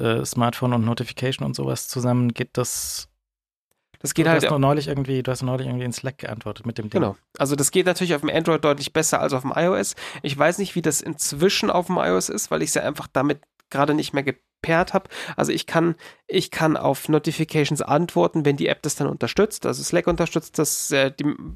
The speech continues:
Speaker 2: alle Messaging-Apps unterstützen es. Ich kann, ich kann mir p-, äh, predefined phrases definieren. Also ich kann halt, standardmäßig gesagt, kannst du halt ja, nein, ich kann gerade nicht sprechen oder was weiß ich, irgendwas. Oder ich fahre gerade Auto oder weiß ich nicht was, ist halt mit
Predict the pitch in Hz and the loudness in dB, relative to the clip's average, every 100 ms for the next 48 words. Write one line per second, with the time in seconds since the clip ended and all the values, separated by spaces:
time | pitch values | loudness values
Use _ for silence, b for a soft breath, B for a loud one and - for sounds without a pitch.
0 | - - 147 143 143 151 - 165 165 156 | -8 0 2 4 4 2 0 2 2 2
1 | - 165 156 - - 156 143 - 151 147 | -2 -2 -2 -4 -6 -4 -4 0 0 0
2 | B B B - - 151 151 147 143 135 | B B B -10 0 2 4 6 6 4
3 | 131 _ - - - 160 - - 175 160 | 0 _ -18 -12 -4 -4 -4 0 2 2
4 | - 139 131 - 165 175 180 - - - | 0 0 0 0 2 2 0 0 -4 -2
5 | 165 - 170 170 160 139 143 160 151 147 | -2 0 2 2 2 0 -2 0 2 0
6 | - B B - - 156 165 147 156 151 | -2 B B -2 2 4 4 2 2 0
7 | 139 _ 147 147 139 135 131 135 151 139 | -2 _ -6 -2 0 2 2 4 4 4
8 | 151 147 - - 147 139 143 135 - 151 | 4 2 -2 -2 0 2 2 2 0 0
9 | 151 165 147 139 135 139 139 143 - - | 0 2 4 4 2 2 0 0 -2 0
10 | 143 139 139 165 - B B B - 151 | 0 0 0 -2 -2 B B B 0 2
11 | 143 - 139 143 135 135 - 160 151 127 | 2 2 2 4 2 4 4 2 2 0
12 | 135 139 151 - 156 - 160 - 143 - | -2 -2 -4 -2 -2 -2 -4 0 -2 -2
13 | 147 | -4